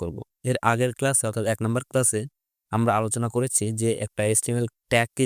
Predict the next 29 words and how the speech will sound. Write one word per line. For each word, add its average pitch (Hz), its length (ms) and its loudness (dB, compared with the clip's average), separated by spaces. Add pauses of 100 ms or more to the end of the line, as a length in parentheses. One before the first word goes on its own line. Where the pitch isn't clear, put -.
জিনিস, 113 280 0
তো - 120 -8
সেটাকে 120 320 -2
আমরা 123 180 0
ভেঙে 117 200 0
ভেঙে 117 240 0
কিছু 117 220 -2
অংশ 110 200 -2
অংশ 113 200 -4
আমরা 107 140 -2 (420)
চিহ্নিত 117 300 2
করে 120 200 2
দেখিয়েছি 110 360 0 (440)
এবং 139 160 4
সেটা 139 140 2 (120)
সম্পর্কে 131 380 -2
একটু - 160 -2 (160)
আলোচনা 101 320 2
করেছি। 90 260 -2 (920)
তো 123 40 2 (140)
ওইটার 131 280 2
পরবর্তী 131 420 0
সি-, 127 180 -2
যেটা 135 220 0
হলো 107 140 0 (500)
ওর 123 80 2 (120)
যে 127 80 2 (180)
ছোট 127 180 0
ছোট 135 80 -4